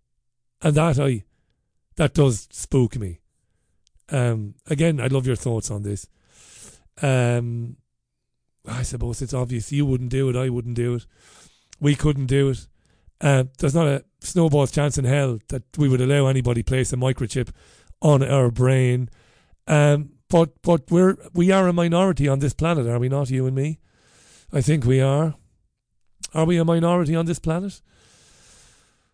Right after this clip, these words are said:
You know, in terms of understanding what's going on and why it's going on and where it's all gonna end. <laughs> You know. Chris says, "The old entourage lady," <laughs> entourage, William's godmother,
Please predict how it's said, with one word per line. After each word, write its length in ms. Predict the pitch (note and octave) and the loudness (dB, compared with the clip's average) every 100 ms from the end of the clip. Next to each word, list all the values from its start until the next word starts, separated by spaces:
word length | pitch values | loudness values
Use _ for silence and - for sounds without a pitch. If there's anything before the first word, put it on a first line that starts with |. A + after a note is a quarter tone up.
| _ _ _ | _ _ _
You 140 | E3 F3 | 0 2
know, 380 | G3 G#3+ F#3 D3 | 4 4 2 0
in 100 | F3 | -2
terms 240 | E3 G3 E3+ | 2 2 2
of 80 | G3 | 0
understanding 460 | F3+ - G3 G3 | 0 0 2 2
what's 220 | F3+ E3 | 2 2
going 320 | - F#3+ F#3 F3 | 2 4 4 2
on 260 | G3 G3+ | 2 0
and 180 | D#3 A2+ | -2 -2
why 200 | C#3+ E3+ | 2 2
it's 180 | F3+ - | 2 2
going 300 | F3+ E3+ D#3+ | 2 2 2
on 180 | E3+ E3+ | 0 0
and 100 | C#3 | 2
where 140 | D3+ | 2
it's 120 | C3 | 2
all 140 | D3 C#3 | 2 2
gonna 200 | C#3 B2 | 0 0
end. 560 | B2+ C#3+ D#3+ D#3+ D#3 - _ _ | 0 -2 -2 -6 -10 -16 _ _
<laughs> 400 | - - - - | -20 -20 -20 -16
You 100 | - - - _ A3+ | -16 -14 -18 _ -8
know. 100 | G3+ - - - - - - _ _ _ _ | -8 -10 -20 -20 -20 -20 -20 _ _ _ _
Chris 360 | - D#4+ - - | -2 0 0 -4
says, 380 | - G3+ G3 C3+ | 0 2 2 0
"The 140 | G3+ | 0
old 440 | B3+ C4+ A#3+ G#3 - _ - | 2 2 2 0 -2 _ 2
entourage 760 | G3+ G3 - F3 E3+ D#3+ D3 B2+ | 2 2 0 2 4 4 2 0
lady," 540 | D3 D3 C3 B2 F2 - _ _ | 0 0 0 -2 -4 -6 _ _
<laughs> 300 | _ _ - | _ _ -12
entourage, 580 | D3+ B2 C3+ G2+ A#2+ - - - - _ | -10 -10 -12 -14 -14 -20 -20 -20 -20 _
William's 380 | C#3 F3 D#3+ C3 | 0 0 0 -2
godmother, 580 | C3+ C#3+ C3 C3+ A#2 | -2 -2 0 -2 -4